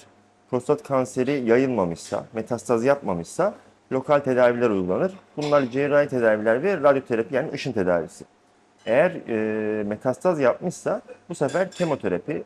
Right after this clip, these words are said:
veya immünoterapi gibi, e, onkolojik tedaviler başlanır. Burada, e, yani tedaviyle ha, seyircilerimizi çok sıkmaya gerek yok. Onlar çok detaylı konular. Prostat kanseri özelinde hastalarımızın, daha doğrusu insanlarımızın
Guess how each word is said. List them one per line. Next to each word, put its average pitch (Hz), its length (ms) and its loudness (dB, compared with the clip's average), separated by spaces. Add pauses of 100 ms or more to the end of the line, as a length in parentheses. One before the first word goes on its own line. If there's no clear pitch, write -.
veya 123 180 2
immünoterapi 135 680 -4
gibi, 117 280 -4 (480)
e, 110 580 0 (180)
onkolojik 135 460 0
tedaviler 120 480 2 (600)
başlanır. 110 500 0 (480)
Burada, 180 520 0 (420)
e, 127 40 -2
yani 127 300 2
tedaviyle 180 720 2 (160)
ha, 135 200 0 (280)
seyircilerimizi 143 640 0
çok - 200 -8
sıkmaya 135 340 -2
gerek 120 180 2
yok. 110 100 -2
Onlar 117 100 0
çok 135 160 -8
detaylı 127 380 2
konular. 107 380 -2 (440)
Prostat 156 380 0
kanseri 147 420 -4
özelinde 123 680 0 (640)
hastalarımızın, 127 840 -2 (720)
daha 117 100 8
doğrusu - 180 0
insanlarımızın 120 880 -2